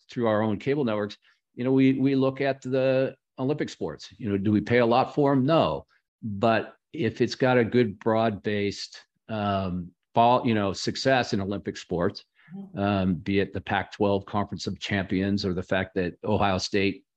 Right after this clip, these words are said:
Speaker 1: fields, like, thirty-eight different teams, uh, in, in the Big Ten, those are important. You know, I used to follow the Learfield Cup,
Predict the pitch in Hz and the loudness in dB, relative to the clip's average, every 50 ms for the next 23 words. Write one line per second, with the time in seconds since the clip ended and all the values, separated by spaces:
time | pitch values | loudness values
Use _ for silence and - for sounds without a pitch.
0 | _ - 113 98 95 101 98 - 92 90 87 - _ _ - 104 101 92 92 95 | _ -4 -2 -2 0 -2 -4 -6 -8 -10 -10 -12 _ _ 0 2 2 2 2 2
1 | 92 95 92 92 87 98 92 - 98 82 - - - 104 92 95 101 104 104 104 | 2 0 -2 -4 -6 -8 -8 -6 -8 -8 -6 -4 -2 0 2 2 2 2 0 -2
2 | - - _ - - - - _ _ - - 95 95 98 98 98 95 95 95 98 | -6 -10 _ -20 -20 -20 -20 _ _ -12 -8 -4 -4 -2 -2 -2 -2 -4 -4 -6
3 | 98 101 101 95 95 - 101 101 98 95 87 107 101 90 - - 107 107 104 101 | -4 -4 -4 -4 -4 -4 -2 -2 -2 0 0 0 -2 -2 -2 -2 0 2 2 2
4 | 101 - - - _ _ - 143 156 165 175 165 147 127 - 160 170 165 82 80 | 0 -2 -8 -20 _ _ 0 2 4 4 4 4 4 4 4 4 4 4 2 -2
5 | 67 - 107 104 92 98 107 101 101 104 123 131 131 131 - 113 - - - 113 | -4 -4 -4 -2 -2 -2 0 0 0 2 2 2 2 0 0 -4 -10 -8 -6 -6
6 | 123 113 - - - - - 113 113 117 123 120 110 117 110 104 110 117 123 - | -6 -4 -4 -6 -4 2 4 6 6 6 6 4 4 2 2 2 2 2 2 0
7 | - 117 113 107 98 - - 104 101 92 - | 0 0 0 0 -2 -4 -6 -6 -6 -8 -8